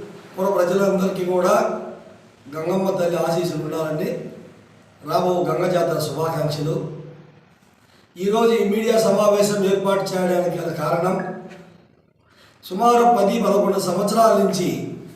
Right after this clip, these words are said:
యోగి వేమారెడ్డి చారిటబుల్ ట్రస్ట్ అనేది ఒకటి ఏర్పాటు చేశాం. సమైకాంధ్ర ఉద్యమంలో ఉమ్మడి రాష్ట్రంలోనే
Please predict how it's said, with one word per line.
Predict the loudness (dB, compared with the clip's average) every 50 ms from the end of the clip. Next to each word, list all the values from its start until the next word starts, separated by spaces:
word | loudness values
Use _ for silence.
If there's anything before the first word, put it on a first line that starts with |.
| -20 -20 -20 -20 -20 _ _ _ _ _ -20 -20 _ _ _ -20 _ _ -8
యోగి | -2 2 2 4 4 4 4 4
వేమారెడ్డి | 4 4 4 4 4 4 2 2 0 0
చారిటబుల్ | -2 0 0 0 0 0 0 -2 -2 -4 -4 -4
ట్రస్ట్ | -4 -4 -4 -4 -2 0
అనేది | 2 2 2 2 2 2 0 -2 -2 -4 -6 -10 -12 -14 -16 -20 -20 -20 -20 -20 -20 -14 -10
ఒకటి | -8 -6 -6 -4 -4 -4 -4 -2 -2
ఏర్పాటు | -2 -2 -2 -2 -4 -4 -4 -4
చేశాం. | -6 -6 -6 -4 -4 -4 -4 -6 -8 -10 -12 -16 -18 -20 -20 -20 -20 -20 _ _ _ _ -20 -20 _ _ _ _ _ _ _ _ _ _ _ -10 -6
సమైకాంధ్ర | -2 2 4 4 6 6 6 6 6 6 6 4
ఉద్యమంలో | 4 4 4 4 6 6 6 6 6 4 4 4 4
ఉమ్మడి | 2 2 0 -2 -4 -4 -2 0 0 2 2 2
రాష్ట్రంలోనే | 4 4 4 4 4 4 2 2 2 2 2 0 2 2 2 2 2 0 -2